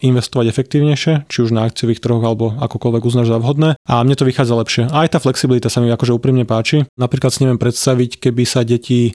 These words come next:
o desať rokov odsťahovali z domu a syn bude mať osemnásť rokov, že na čo by mi bola taká veľká nehnuteľnosť, že v tom čase už nebudem potrebovať takéto veľké bývanie,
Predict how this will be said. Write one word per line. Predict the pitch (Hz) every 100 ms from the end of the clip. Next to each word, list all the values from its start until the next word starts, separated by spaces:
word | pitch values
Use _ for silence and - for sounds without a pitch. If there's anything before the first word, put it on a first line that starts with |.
| -
o | 117
desať | 117 - 120
rokov | 120 - 123 120 123
odsťahovali | - 127 123 120
z | 113
domu | 135 147 131 -
a | 123 117
syn | 120 127 120
bude | 120
mať | 117 120
osemnásť | 131 120 117
rokov, | 131 127 135 123 - - - -
že | 123 117 -
na | 127 131
čo | 127
by | 123
mi |
bola | 117 117
taká | - 120
veľká | 117 120
nehnuteľnosť, | 117 117 - 120 117
že | 113
v | -
tom | 143
čase | 131 127 135
už | 113
nebudem | 135 135 131 117
potrebovať | 120 123 123 123 -
takéto | 120 131 123
veľké | 123 135
bývanie, | 117 117 143 165